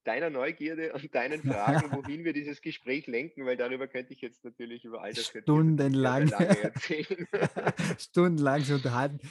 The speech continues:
Speaker 2: Also es bleibt ja
Speaker 1: Ja,
Speaker 2: immer
Speaker 1: genau.
Speaker 2: offen. Mit meinen letzten Podcast, äh, Interviewpartner haben wir auch eigentlich alle durch die Bank ausgemacht. Es gibt ein zweites Gespräch, weil es so interessant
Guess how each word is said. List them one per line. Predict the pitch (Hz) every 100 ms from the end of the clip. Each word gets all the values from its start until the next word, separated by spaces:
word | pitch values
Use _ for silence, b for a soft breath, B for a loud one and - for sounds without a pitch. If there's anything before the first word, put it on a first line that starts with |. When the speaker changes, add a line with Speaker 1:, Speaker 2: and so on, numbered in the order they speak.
| 131
Speaker 2:
Also | - 143
es | 147
bleibt | - 131 139
ja | 147
Speaker 1:
Ja, | 139
Speaker 2:
immer | 135
Speaker 1:
genau. | 151
Speaker 2:
offen. | - 135 127
Mit | 127 -
meinen | 135 131 127 127
letzten | 127 135 - 139
Podcast, | - 135 - 127 123 127 - - -
äh, | 127 123 123 123 117 B B -
Interviewpartner | 160 151 139 131 123 135 139 131
haben | 127
wir | 123 110
auch | 123 -
eigentlich | - 123 143 143 123 _ _
alle | 117 135 147 139
durch | 143
die | 131
Bank | 123 131 127
ausgemacht. | 120 131 135 127 127
Es | 123
gibt | 143 139
ein | 120
zweites | 127 120 131 117
Gespräch, | 117 - 117 127 127
weil | 120 123
es | -
so | 131
interessant | 127 123 - 110 127 135